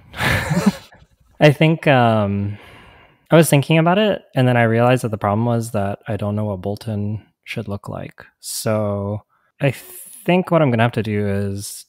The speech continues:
try to build some, like, thirty card Boltyn decks with commons and rares, like, maybe, like, two of each common and one rare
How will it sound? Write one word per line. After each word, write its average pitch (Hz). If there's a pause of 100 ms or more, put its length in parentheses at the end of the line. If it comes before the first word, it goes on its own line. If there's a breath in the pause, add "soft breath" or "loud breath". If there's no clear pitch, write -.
try -
to 104
build 98
some, 120
like, 107
thirty 101
card 101
Boltyn 117
decks 127
with - (160)
commons 101
and 98
rares, 110
like, 95
maybe, 95
like, 90 (320)
two 120
of 101
each 101
common 104
and 98 (520)
one 98
rare 101